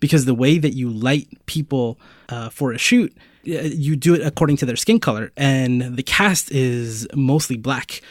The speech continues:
So how do you light them so that they look good? Because if you light them like you light, light peop-, uh, white people, it doesn't, it doesn't look right. And, and there is something about the way the show looks. Like, the show looks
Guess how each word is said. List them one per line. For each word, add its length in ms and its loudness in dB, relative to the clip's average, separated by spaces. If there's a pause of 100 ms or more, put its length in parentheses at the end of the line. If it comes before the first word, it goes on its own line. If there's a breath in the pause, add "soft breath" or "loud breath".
(220 loud breath)
So 160 2
how 220 4
do 80 0
you 100 2
light 220 0
them 120 2
so 120 -2
that 100 -8
they 140 -2
look 480 -4 (560 soft breath)
good? 360 2 (220)
Because 240 2
if 140 0
you 60 2
light 160 4
them 140 4
like 160 0
you 140 0
light, 240 -2
light 220 2
peop-, 260 0
uh, 140 0
white 200 2
people, 400 -4 (520 soft breath)
it 140 -2
doesn't, 420 2
it 100 -4
doesn't 220 2
look 180 2
right. 200 -6 (340)
And, 560 2 (180)
and 140 6
there 140 8
is 120 8
something 300 6
about 140 6
the 80 2
way 120 6
the 80 2
show 160 0
looks. 240 0
Like, 120 -4
the 80 -4
show 180 6
looks 280 4